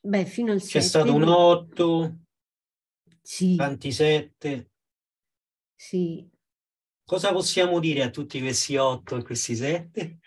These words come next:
Speaker 1: Ma fino al sette
Speaker 2: <laughs>
Speaker 1: c'era l'altro punteggio, è sempre un ottimo sognatore. Quindi già sette di questi punti sono, eh, commoventi anche per me, <laughs> perché io ho cominciato con persone che proprio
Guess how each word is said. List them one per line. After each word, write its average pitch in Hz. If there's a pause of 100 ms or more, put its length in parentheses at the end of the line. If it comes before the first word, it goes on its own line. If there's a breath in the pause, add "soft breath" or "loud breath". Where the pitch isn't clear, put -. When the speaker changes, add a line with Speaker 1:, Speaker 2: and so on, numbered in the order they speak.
(180 loud breath)
Speaker 1:
Ma 247
fino 403
al 262
sette 285
Speaker 2:
<laughs> -
Speaker 1:
c'era 220
l'altro 208
punteggio, 190
è 190
sempre 170
un 170
ottimo 143
sognatore. 143
Quindi 165
già 180
sette 175
di 160
questi 165
punti 170
sono, 160 (340 soft breath)
eh, 165
commoventi 190
anche 165
per 185
me, 175
<laughs> 175
perché 196
io 208
ho 196
cominciato 208
con 208
persone 190
che 185
proprio 180